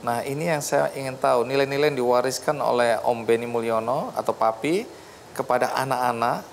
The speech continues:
dan kepada karyawan apa yang paling terasa dan yang sampai saat ini masih dijalankan?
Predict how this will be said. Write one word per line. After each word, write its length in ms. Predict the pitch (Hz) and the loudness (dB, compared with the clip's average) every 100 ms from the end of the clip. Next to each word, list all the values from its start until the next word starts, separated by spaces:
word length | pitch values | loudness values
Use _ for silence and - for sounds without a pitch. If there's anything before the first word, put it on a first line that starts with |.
| - | -10
dan 240 | 131 135 147 | 0 0 0
kepada 280 | - 147 147 | -2 0 0
karyawan 440 | 143 143 147 175 170 | 0 2 2 2 0
apa 240 | 170 147 | -2 0
yang 120 | 113 110 - | 0 -4 -4
paling 440 | 117 123 123 123 | 0 0 0 -4
terasa 560 | 123 120 120 117 165 170 | -2 0 0 0 0 2
dan 160 | 135 120 | 2 0
yang 200 | 117 117 | -4 -4
sampai 240 | 123 117 | -2 -2
saat 200 | 120 110 117 | -2 -4 -4
ini 80 | 135 | -4
masih 320 | 120 117 113 | -4 -4 -4
dijalankan? 520 | 107 107 107 107 104 | 0 2 2 -2 -8